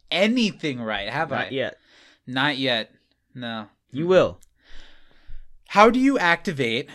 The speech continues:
Speaker 1: a Janet? This one should be in there somewhere, I think. In that little,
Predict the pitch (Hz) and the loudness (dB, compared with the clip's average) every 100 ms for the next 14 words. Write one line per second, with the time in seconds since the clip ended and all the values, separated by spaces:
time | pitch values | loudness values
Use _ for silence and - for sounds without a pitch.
0 | - 156 185 190 160 101 _ _ _ _ | -10 -6 -4 -4 -4 -10 _ _ _ _
1 | _ _ _ _ _ _ _ _ - - | _ _ _ _ _ _ _ _ -20 -20
2 | - _ _ _ _ _ _ _ _ _ | -20 _ _ _ _ _ _ _ _ _
3 | - 262 254 185 127 113 - 131 110 107 | -4 0 0 0 -2 -4 -6 -8 -6 -6
4 | 98 95 90 - 95 87 95 101 - 123 | -6 -8 -10 -10 -12 -10 -10 -10 -12 -14
5 | 156 _ _ _ _ - 110 107 101 104 | -14 _ _ _ _ -16 -12 -10 -10 -10
6 | 104 98 | -10 -12